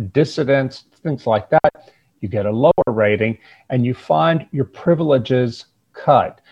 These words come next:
You know, you can't, you won't be able to shop in the good stores, your kids might not be able to go to college, and so on and so forth. This is how they manipulate people politically to get conformity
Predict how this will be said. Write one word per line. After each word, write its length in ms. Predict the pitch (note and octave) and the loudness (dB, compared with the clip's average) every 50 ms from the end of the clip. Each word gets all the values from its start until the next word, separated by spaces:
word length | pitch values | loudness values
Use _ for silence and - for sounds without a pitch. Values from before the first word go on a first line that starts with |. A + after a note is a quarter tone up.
| - _ _ _ _ _ _ _ _ - | -20 _ _ _ _ _ _ _ _ -8
You 180 | B2 A2 A2 A2 | -6 -6 -6 -6
know, 120 | G#2+ - - | -8 -8 -6
you 160 | B2 A#2+ A2+ - - - - | -6 -6 -6 -6 -8 -6 -2
can't, 360 | D3 C#3 C3+ C3+ C3 - - _ _ - | 0 2 2 2 0 -4 -12 _ _ -8
you 220 | C3+ C3 C3 A#2+ - | -6 -4 -4 -6 -4
won't 200 | C3 C3 C#3 C3 | -4 -4 -2 2
be 100 | C#3 C3 | 2 2
able 120 | A#2+ A#2+ | 0 0
to 100 | A2+ G#2 | -4 -10
shop 360 | - - - D3 C#3+ - C#3+ - - - | -12 -4 0 2 2 2 2 0 -4 -6
in 60 | C3+ | -6
the 60 | B2+ | -4
good 260 | A#2+ - C#3 C3+ A#2+ | -2 0 0 0 0
stores, 640 | - - - - D3 C#3+ - C#3 - C#3+ C#3+ C#3 - - | -2 -8 -4 0 2 2 2 4 4 2 2 2 0 -6
your 120 | - - | -14 -16
kids 340 | - - - E3 D3+ - - | -10 -2 0 0 0 0 0
might 160 | D3+ C#3+ C#3 | -2 0 0
not 140 | B2+ B2+ B2+ | 0 -2 -2
be 160 | C3 B2+ B2+ | 0 0 0
able 100 | B2+ A#2+ | 0 0
to 80 | B2 B2 | 0 0
go 100 | B2 A#2+ | 0 -2
to 80 | A#2 | -2
college, 500 | - - - B2+ A#2+ A#2 A#2 A#2+ A2 - | -4 -4 -2 0 2 2 2 0 -2 -4
and 140 | A#2 G#2+ - | -6 -8 -8
so 220 | - - A#2 G#2+ G#2+ | -6 -2 0 0 0
on 100 | G#2+ G2+ | 0 -2
and 120 | G2 F#2+ - | -4 -8 -6
so 220 | - - G#2 G2 | -4 -4 -4 -4
forth. 360 | F#2 - C#2 C#2+ D#2 - _ _ _ - - - _ _ _ _ _ _ | -4 -6 -8 -10 -10 -10 _ _ _ -20 -20 -20 _ _ _ _ _ _
This 240 | D#3 F#3+ - - | 0 0 0 0
is 160 | - A3+ - - | -2 -2 -2 -4
how 560 | - - - D#3 D3+ D3+ D3 D3 D3 - - | -8 -2 2 4 6 8 8 6 4 2 -2
they 540 | - C3 B2+ B2+ B2+ B2+ B2 B2 A#2+ - - _ _ _ _ _ _ _ | -2 0 2 4 4 4 2 0 -2 -4 -10 _ _ _ _ _ _ _
manipulate 920 | - A2 G#2+ G#2+ G#2+ A2+ C3+ - - - D#3+ C#3+ A2+ A2 A2+ A2+ A2+ - - | -4 -2 0 2 2 2 0 0 -2 -2 -2 -2 0 0 0 0 -2 -4 -10
people 440 | - - A#2+ G#2+ G2+ - A2+ G#2+ | -8 -6 -4 -4 -2 -2 -2 -2
politically 720 | - - - A#2+ G#2 G#2 A#2+ D3 F3 E3 - - - G#2+ G2 | -2 -4 -6 -4 0 2 4 4 2 0 -2 -6 -6 -8 -6
to 120 | - - | -6 -8
get 260 | A2 - A#2+ A#2 - | -4 -2 -2 -2 -2
conformity 960 | - - A2+ G2 - - C3+ D3 E3 F3 E3 D3+ - - B2+ A#2+ A#2 A2+ A#2 | -4 -8 -8 -8 -6 -2 0 2 2 2 2 -2 -2 0 2 2 2 0 -2